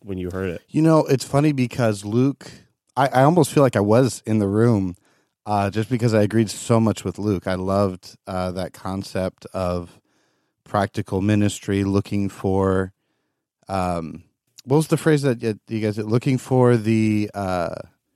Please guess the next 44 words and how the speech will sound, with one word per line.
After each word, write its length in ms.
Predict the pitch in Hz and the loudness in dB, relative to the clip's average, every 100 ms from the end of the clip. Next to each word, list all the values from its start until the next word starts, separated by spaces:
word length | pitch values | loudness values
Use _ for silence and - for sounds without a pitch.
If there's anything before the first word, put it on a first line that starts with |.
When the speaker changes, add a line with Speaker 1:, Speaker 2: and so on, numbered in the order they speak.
| _ _ _ _ _ _ | _ _ _ _ _ _
Speaker 2:
abnormal 320 | 117 127 131 | 2 6 6
Speaker 1:
Abnormal 240 | 131 123 120 113 | 8 8 6 6
Speaker 2:
and 20 | |
Speaker 1:
and 80 | 107 | 6
the 40 | |
Speaker 2:
normal, 180 | 107 107 | 4 4
Speaker 1:
normal. 180 | 104 101 | 4 2
Speaker 2:
that 160 | 113 113 | 2 0
kind 220 | 120 110 | -2 -2
of 60 | 101 | -4
stuff. 320 | - 98 - | -2 -2 0
Like, 120 | 98 | 0
I 80 | 123 | 2
had 200 | 139 135 | 4 2
stories 380 | - 147 135 117 | 0 2 4 4
in 80 | 120 | 0
my 160 | 107 | 0
own 220 | 104 110 113 | 2 2 2
head 220 | 110 107 | 0 -2
that 100 | 101 | -2
I 40 | |
was 140 | 95 - | -4 -4
going 200 | 110 101 | -4 -4
through 140 | 101 | -6
that 80 | 95 | -6
I'm 80 | 95 | -8
like, 160 | 92 | -8
"Uh-huh, 300 | - 101 117 143 _ | -8 -4 -4 -6 _
uh-huh, 260 | 98 110 131 _ | -2 -2 -2 _
uh-huh, 260 | 107 107 143 - | -2 0 -2 -4
uh-huh, 280 | 98 117 143 _ | -4 -4 -4 _
yeah." 180 | 135 113 _ _ | -4 -4 _ _
No, 160 | 165 135 _ | 0 0 _
and 180 | 113 120 | -6 -2
it, 140 | 120 - | -2 -2
and 120 | 117 | 0
I 60 | 120 | 2
Speaker 1:
Yeah. 40 | |
Speaker 2:
related 380 | 117 120 120 107 | 4 4 2 0
so 200 | - 107 | 0 2
well 200 | 104 107 | 4 2
to 180 | 104 98 | 0 -4
it. 180 | 92 87 - _ _ _ _ | -4 -4 -10 _ _ _ _
Um, 300 | 95 98 95 | 2 2 2